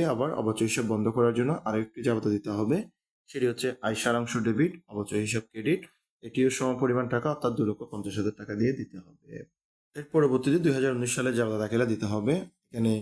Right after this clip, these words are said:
মেশিন ক্রয়টি ছিল দুই হাজার আঠারো সালের জানুয়ারির এক তারিখ। এর পরবর্তীতে দুই হাজার উনিশ সালে কোনো ধরনের মেশিন ক্রয় বা বিক্রয় নাই, শুধুমাত্র অবচয়ের জামাতা দাখিলা দিলে হয়ে যাবে। দুই হাজার উনিশ সালের ডিসেম্বর একত্রিশ তারিখে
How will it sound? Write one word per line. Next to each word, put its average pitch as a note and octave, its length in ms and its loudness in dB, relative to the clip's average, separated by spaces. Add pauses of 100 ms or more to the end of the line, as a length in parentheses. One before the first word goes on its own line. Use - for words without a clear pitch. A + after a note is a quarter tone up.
(380)
মেশিন A2+ 280 -2
ক্রয়টি B2 300 2
ছিল C3+ 180 0
দুই B2+ 140 0
হাজার A#2+ 160 4
আঠারো A2+ 200 2
সালের A2+ 240 2
জানুয়ারির A2 380 2
এক G#2 120 -6
তারিখ। D3 300 -4
এর B2+ 140 -6
পরবর্তীতে A#2+ 440 0
দুই A#2 140 2
হাজার A#2 140 4
উনিশ A2 180 0
সালে B2+ 220 -2
কোনো A#2+ 200 0
ধরনের A#2 240 4
মেশিন A#2 280 0
ক্রয় A2+ 280 0
বা A2+ 100 2
বিক্রয় A2 440 -2
নাই, A#2+ 220 4 (720)
শুধুমাত্র C3+ 320 0 (220)
অবচয়ের A#2 400 0
জামাতা G#2+ 260 0
দাখিলা G#2+ 280 0
দিলে G#2+ 240 2 (160)
হয়ে G#2+ 240 -2
যাবে। G2+ 320 -2 (760)
দুই C3 40 -6
হাজার D3 160 2
উনিশ C#3 140 2
সালের D#3 200 2
ডিসেম্বর B2+ 300 2
একত্রিশ A2+ 360 0
তারিখে A#2+ 340 0